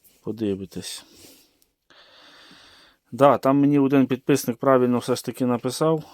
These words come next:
що даремно я розібрав цей блок. Можна було спочатку провірити, спочатку провірити, але ж,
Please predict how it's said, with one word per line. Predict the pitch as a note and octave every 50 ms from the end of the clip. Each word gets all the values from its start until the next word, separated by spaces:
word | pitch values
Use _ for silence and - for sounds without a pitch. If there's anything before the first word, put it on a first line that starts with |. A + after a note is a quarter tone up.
| - - - _ _ _ _ _ _ _ -
що | - - B2 A2+ A2 G#2+
даремно | A2+ A#2 A#2+ C3 B2+ A#2+ A#2 A#2
я | A#2 A#2 A#2 A2+
розібрав | A2+ A2+ A2 A#2 A2+ A#2 B2 A#2 A2+ A2
цей | - - A2 G#2+ G#2 G#2 A2 - _ _
блок. | A2 G#2 A#2 C3 C#3+ C#3+ - - - - - _ _ _ _ _ _ _ - - - - - - - - - - - - - - _ - -
Можна | B2 A#2+ A#2 A#2 B2 A#2
було | A2 A#2 A#2 A#2+ A#2+ A#2 A2+ A2+ A#2 A2+ A2
спочатку | - A#2 A2+ - B2 A#2+ A#2 A2+
провірити, | A2 A#2 A#2 A#2 A#2+ B2 A#2 A#2 A2+ - - A2+ -
спочатку | - - - A#2 - B2 A#2 A2+ - A2+ A2+
провірити, | - A#2+ A#2 A#2+ B2 A#2 A#2 - - -
але | - A#2 A2 A#2 A2+
ж, | - - - - - - -